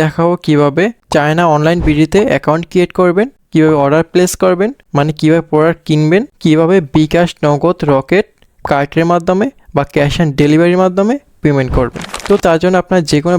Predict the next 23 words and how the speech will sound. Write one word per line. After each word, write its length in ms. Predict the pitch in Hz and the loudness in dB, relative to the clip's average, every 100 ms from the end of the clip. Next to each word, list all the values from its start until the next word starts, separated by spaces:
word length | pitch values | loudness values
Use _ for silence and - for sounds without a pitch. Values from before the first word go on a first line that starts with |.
| 143 | 0
ব্রাউজার 320 | 139 139 165 160 | 0 2 0 0
যেতে 160 | 165 175 | 0 0
পারেন, 160 | 190 220 - 135 | -2 -4 -4 -4
আমি 120 | 143 | -2
যাচ্ছি 200 | 147 147 170 - | -2 -2 -4 0
Chrome 220 | 147 151 | -2 0
ব্রাউজারে, 400 | 165 165 175 202 262 _ - | 0 0 0 0 -2 _ -4
তো 40 | 143 | -2
আমি 80 | 151 | 0
Chrome 200 | 147 139 | 0 0
ব্রাউজারে 300 | 139 147 165 160 | 0 0 0 0
যাচ্ছি। 280 | 156 - 220 254 - - - - - | -2 -2 -4 -2 -6 -8 -16 -14 -6
Chrome 220 | - 185 196 | 0 0 2
ব্রাউজার 280 | 202 196 196 | 2 2 2
আসার 160 | 180 196 | 2 0
পর 80 | 196 196 | -2 -2
সার্চ 200 | 170 147 - | -2 -2 -2
অপশনে 260 | 170 202 196 - | -2 0 0 0
টাইপ 160 | 147 - | -2 -2
করব 180 | 175 170 233 _ _ - - - | -2 0 -4 _ _ -16 -6 -2
চায়না 300 | 156 160 208 254 156 | 0 0 -2 0 -2
অনলাইন 280 | 160 196 202 | 0 0 0
বিডি। 220 | 143 131 | 0 -2